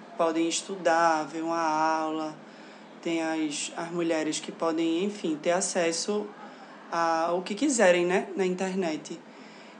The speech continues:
É, fora essa instalação, a gente tem gravado um programa por mês,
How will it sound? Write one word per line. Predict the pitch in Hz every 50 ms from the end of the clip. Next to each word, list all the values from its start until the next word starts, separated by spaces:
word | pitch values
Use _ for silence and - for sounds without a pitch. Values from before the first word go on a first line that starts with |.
| - - - -
É, | - 185 180 175 175 170
fora | 175 - 214 202 214 233
essa | 226 - 262 240
instalação, | 240 233 - 226 220 220 220 226 226 - - - 208 202 208 220
a | 226
gente | 220 220 214 208
tem | - 220 220
gravado | 220 220 220 208 214 208 208 202 214
um | 226 220
programa | 214 262 269 294 262 220 208 196 190 190 190 190 208 233 269 285 - - - - - -
por | 220 220 202
mês, | 202 202 185 180 175 180 190 233 - - - - -